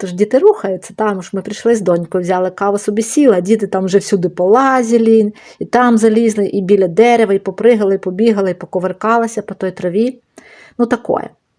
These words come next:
Одяг, е, в дітей тут іде дуже швидко. Тільки купили лосини, хоп,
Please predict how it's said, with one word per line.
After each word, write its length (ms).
Одяг, 400
е, 140
в 120
дітей 420
тут 220
іде 200
дуже 280
швидко. 460
Тільки 320
купили 400
лосини, 560
хоп, 300